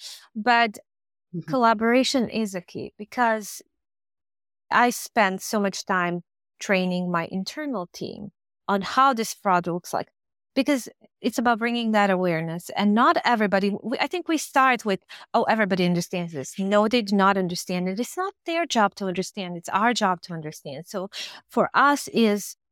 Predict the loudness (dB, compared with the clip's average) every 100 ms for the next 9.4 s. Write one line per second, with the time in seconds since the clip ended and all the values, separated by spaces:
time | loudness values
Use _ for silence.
0 | _ _ 0 4 4 4 2 2 2 2
1 | -2 -6 -2 0 0 -2 -2 0 2 2
2 | 2 2 0 -2 -8 -4 -6 -4 2 2
3 | 2 -2 0 2 2 0 -8 -6 -6 -2
4 | -2 2 0 0 -4 -6 -6 -6 -6 -2
5 | 0 0 0 -6 -8 -2 -2 -2 -4 -2
6 | -2 -2 -6 -4 -6 -2 0 2 0 -2
7 | -4 -4 -4 0 0 0 -12 -12 -4 -2
8 | 4 4 2 2 4 4 2 0 -2 -2
9 | 2 4 4